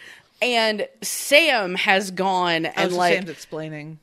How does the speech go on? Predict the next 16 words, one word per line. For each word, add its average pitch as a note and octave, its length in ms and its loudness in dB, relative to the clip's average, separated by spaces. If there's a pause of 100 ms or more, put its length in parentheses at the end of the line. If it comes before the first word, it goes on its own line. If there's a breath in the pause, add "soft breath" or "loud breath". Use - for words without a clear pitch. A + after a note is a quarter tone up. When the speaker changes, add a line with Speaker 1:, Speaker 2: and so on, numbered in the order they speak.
(180)
Speaker 1:
Because, D4+ 380 2
like, C4+ 160 4
at C4 80 2
this C4+ 140 -6
time, C#4 80 -4
like, A#3 260 -4
Norman G#3+ 460 -2
has A3+ 160 -4
already, G#3+ 260 0
like, F3+ 180 0
he's G3+ 160 -8
already G#3+ 320 -2
in G#3+ 200 -2
the F#3 60 -4
mental E3+ 420 -4
institution. - 720 -10